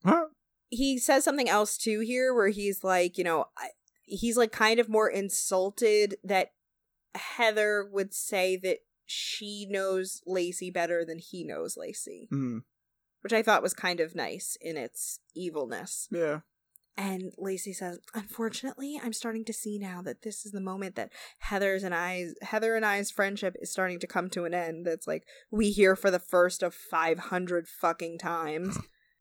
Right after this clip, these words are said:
Speaker 2: Then Jess's parents are sitting outside enjoying some drinks, and Jim's like, "It's a dangerous place here." And Deb nearly does a spit take
Speaker 1: <laughs>
Speaker 2: at that.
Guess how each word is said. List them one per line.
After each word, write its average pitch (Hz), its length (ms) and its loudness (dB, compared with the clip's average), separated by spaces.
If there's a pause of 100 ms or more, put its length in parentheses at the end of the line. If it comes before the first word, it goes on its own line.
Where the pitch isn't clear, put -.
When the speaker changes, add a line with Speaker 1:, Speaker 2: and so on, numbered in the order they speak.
(400)
Speaker 2:
Then 269 280 8
Jess's 254 340 8
parents 240 320 2
are 220 80 2
sitting 233 260 2
outside 214 440 4
enjoying 202 360 2
some 247 160 2
drinks, 202 560 4
and 202 300 2
Jim's 208 320 2
like, 185 340 8
"It's - 260 2 (500)
a 269 80 8
dangerous 196 800 4
place 208 380 0
here." 175 320 6
And 220 220 8
Deb 254 300 12
nearly 220 440 8
does 208 220 6
a 185 80 0
spit - 480 4
take - 380 2
Speaker 1:
<laughs> - 40 -8
Speaker 2:
at 220 540 10
that. 240 340 12